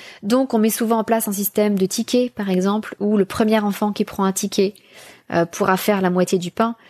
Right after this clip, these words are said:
et le deuxième enfant qui prend un ticket pourra faire la, l'autre moitié du pain.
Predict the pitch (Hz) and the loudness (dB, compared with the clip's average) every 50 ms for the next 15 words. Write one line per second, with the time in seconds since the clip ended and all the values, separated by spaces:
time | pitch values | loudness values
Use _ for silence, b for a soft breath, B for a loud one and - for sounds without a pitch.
0 | B B B B - - 214 220 208 196 185 214 202 208 190 185 180 - - 202 | B B B B 0 2 2 4 4 2 2 2 2 2 2 0 0 -2 -4 -8
1 | - - 190 - - - 190 185 180 180 - - - - 202 - - - 170 - | -8 -8 -12 -10 -8 -6 -4 -2 -2 -4 -4 -8 -8 -8 -10 -8 -8 -10 -8 -6
2 | - 190 185 175 - - 208 208 214 - - - 202 190 185 185 - 202 185 196 | -2 0 0 0 0 2 2 0 0 0 -2 -2 0 2 2 2 2 0 0 0
3 | 185 - 165 147 | -2 -2 -4 -4